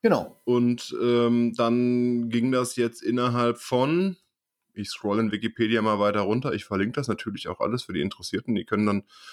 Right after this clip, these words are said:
Speaker 2: müssen dann nicht, äh, selbst scrollen.
Speaker 1: Das ging recht schnell, das waren jetzt, äh, das war jetzt, waren jetzt drei, vier Monate.
Speaker 2: Seitdem die Taliban wieder Oberhand gewonnen haben.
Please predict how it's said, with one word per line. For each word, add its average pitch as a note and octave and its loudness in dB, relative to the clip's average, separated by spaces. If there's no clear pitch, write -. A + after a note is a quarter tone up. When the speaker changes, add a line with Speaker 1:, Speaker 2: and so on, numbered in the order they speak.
Speaker 2:
müssen A2 -2
dann G2+ 2
nicht, G#2+ -2
äh, F#2 -2
selbst - -4
scrollen. F#2 -2
Speaker 1:
Das - -16
ging - -18
recht - -14
schnell, A2 -4
das G#2 -6
waren A2+ -2
jetzt, A2 -4
äh, G#2+ -6
das - -4
war A#2 4
jetzt, - -4
waren A#2+ 0
jetzt A#2 -6
drei, B2 0
vier C3 0
Monate. C#3+ 2
Speaker 2:
Seitdem A2 0
die - -6
Taliban A2 0
wieder G#2+ 0
Oberhand F#2+ -2
gewonnen F2 -8
haben. D#2 -12